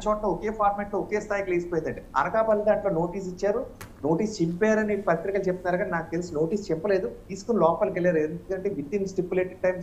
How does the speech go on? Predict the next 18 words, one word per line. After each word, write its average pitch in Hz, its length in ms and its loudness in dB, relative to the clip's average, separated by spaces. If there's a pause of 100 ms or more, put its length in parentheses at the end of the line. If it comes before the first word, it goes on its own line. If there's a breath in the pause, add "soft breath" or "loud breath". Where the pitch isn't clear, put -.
seven 160 260 2
days 190 120 -2 (440)
వాళ్ళు 151 220 8
ఇవ్వకపోతే 202 500 6
కనుక 214 200 2
అది 180 140 6
కూడా 196 160 4
కూల్చేయచ్చు. 175 520 2 (420)
కానీ 175 160 6
నా 165 160 8
వెర్షన్ 214 360 4
ఏంటంటే 180 380 -2
అండి, 170 140 -2
పోనీ 180 180 -2
భారతీయ 147 340 2
జనతా 175 240 -2
పార్టీ 147 280 -2 (380)
ఇవి 180 180 0